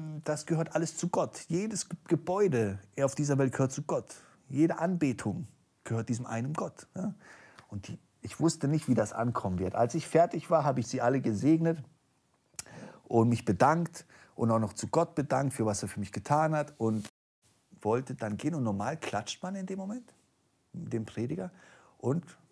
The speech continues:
erstmal kommt nichts und dann aus der letzten Reihe kommt der Erste, der klatscht, dann auf einmal der Zweite, Dritte, Vierte, auf einmal klatschen sie alle.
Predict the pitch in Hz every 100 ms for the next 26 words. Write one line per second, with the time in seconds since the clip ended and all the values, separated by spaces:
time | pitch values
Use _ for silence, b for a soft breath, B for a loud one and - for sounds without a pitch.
0 | _ _ _ 110 - 101 - 85 - 175
1 | - - 98 90 110 92 - 92 90 -
2 | - 92 - - 92 95 - 101 98 -
3 | 98 113 - 127 135 B B B B -
4 | 113 - 131 131 - 107 101 98 101 -
5 | - 147 160 127 156 131 175 170 143 147
6 | 139 143 139 147 143 - 95